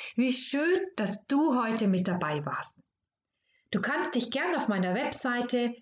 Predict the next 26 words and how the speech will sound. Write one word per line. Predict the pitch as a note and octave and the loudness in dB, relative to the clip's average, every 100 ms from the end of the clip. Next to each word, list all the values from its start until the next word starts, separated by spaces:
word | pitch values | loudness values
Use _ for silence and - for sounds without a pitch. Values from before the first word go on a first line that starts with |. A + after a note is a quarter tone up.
| - | -2
wissensagentur | A#3 A#3 A3 G3 F#3 F3+ G3 F3+ | 0 2 0 0 2 2 2 0
punkt | F3+ E3+ - | 0 -2 2
net | G#3+ C#4 C4+ | 0 2 0
noch | F3+ F#3 | 0 0
weiter | E3 E3+ F3+ | -2 -2 2
umsehen | G3 B3+ C4 D4 F#4+ G#4+ _ - - | 4 4 4 2 0 -2 _ -20 -4
und | B3 A3+ A3+ | 2 2 2
dich | F#3 - | -2 -2
gern | A3+ C4+ D4+ | -2 -2 -2
auch | F#3+ | -2
für | - G3 | 0 2
den | G#3+ G#3+ G#3+ | 4 2 0
Sonntagsimpuls | - D4 G#4 F#4+ D#4 - F#3+ - F#3+ F3+ - | -4 -2 0 0 0 2 0 2 2 2 0
eintragen. | E3 D3+ - C#3 C#3+ C3+ - _ _ - | 0 0 -2 -4 -4 -6 -12 _ _ -4
Dann | F3 | 0
bekommst | E3+ F3+ B3 C4+ - | 0 2 2 2 2
du | A3+ | 2
jeden | B3 F4 F4+ | 2 2 2
Sonntag | D4+ C4 C4 B3 A#3+ | 2 2 2 2 -2
frisch | - B3 E4 - | -2 -2 -2 0
geliefert | A#3+ G#3 A3 A3 A3 A3 - - - | 2 4 2 0 -2 -4 -8 -18 -6
einen | F#3+ F3 E3 | 0 4 4
neuen | F#3+ B3 C4+ C4 | 4 4 6 4
Gedankenimpuls | A3+ F3+ F3 G3 A3+ A3+ G3 - F3 F3 F3+ - - _ - | 4 0 0 0 2 2 2 2 2 2 0 -6 -12 _ -4
zum | D4+ D4+ | 2 4
Nachdenken. | F3 C#3+ - D3 D3 - C3 | 4 0 -4 -6 -6 -10 -16